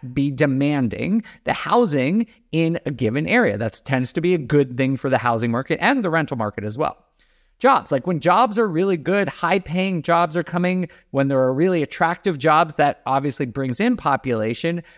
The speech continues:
but it also gives people the confidence that they can spend money on a house, that they can afford their rent because they have a good, stable, well-paying job. And then wages, of course, you know, as we've seen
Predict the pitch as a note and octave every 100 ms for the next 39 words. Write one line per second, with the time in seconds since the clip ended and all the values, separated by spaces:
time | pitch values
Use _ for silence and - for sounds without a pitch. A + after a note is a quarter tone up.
0 | - A#3+ B3 A#3 C4+ C#4 A#3+ - G#3+ G#3
1 | - G3+ F#3 - - F#3+ G3+ E3+ D3+ D#3+
2 | - C#3 - C#3+ C#3 D3+ C#3+ C3 - -
3 | C3 D3+ D#3 F3 F3+ F3 A3+ G3+ - A#2+
4 | D#3 A2+ B2+ C3 - C3+ C3+ D#3 F#3+ F3+
5 | B3 B2 C3+ A#2+ B2 B2 C3 - _ D#3
6 | C3 D3+ C#3 - C3+ C3+ B2+ - - -
7 | B2 A#2+ A#2+ A#2+ - A#2 A2 A2+ A2 A2+
8 | F3+ E3 E3 D#3 _ _ _ - F#3 A3+
9 | G3+ D#3 G3 G3+ D#3+ B2+ C#3 - - G#3
10 | D#3+ - D3 C#3+ C#3+ D3 F3 E3 F3 D#3
11 | - A3 G#3 D#3+ D#3